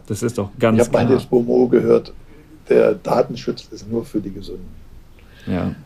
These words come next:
Speaker 2: Äh, sobald
Speaker 1: <laughs>
Speaker 2: man im Krankenhaus ist, muss man ja auch, äh, zustimmen. Und da gibt es nach
Speaker 1: Ja.
Speaker 2: ärztlicher Beobachtung keiner, der da nicht zustimmt, weil natürlich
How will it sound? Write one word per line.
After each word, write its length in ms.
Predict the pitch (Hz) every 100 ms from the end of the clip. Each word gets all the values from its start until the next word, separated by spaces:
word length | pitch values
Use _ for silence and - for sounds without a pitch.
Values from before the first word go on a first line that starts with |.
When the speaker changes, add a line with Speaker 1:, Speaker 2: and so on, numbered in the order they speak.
| - -
Speaker 2:
Äh, 280 | 113 104
sobald 360 | - 107 117 127
Speaker 1:
<laughs> 120 | 143
Speaker 2:
man 100 | 120
im 100 | -
Krankenhaus 460 | - - 131 117 123
ist, 140 | 123
muss 180 | 135 135
man 100 | 117
ja 160 | 107 104
auch, 280 | 117 - 120
äh, 200 | 107 104 -
zustimmen. 680 | - 151 160 - 92 113 113 -
Und 140 | 113 -
da 80 | -
gibt 320 | - 135 -
es 240 | 117 - -
nach 160 | 117 117
Speaker 1:
Ja. 60 |
Speaker 2:
ärztlicher 360 | 120 - 113 117
Beobachtung 480 | 113 110 110 - 107
keiner, 320 | 110 123 175
der 140 | 104
da 100 | 107
nicht 240 | 117 - -
zustimmt, 460 | 185 - - -
weil 100 | 117
natürlich 460 | 131 123 123 127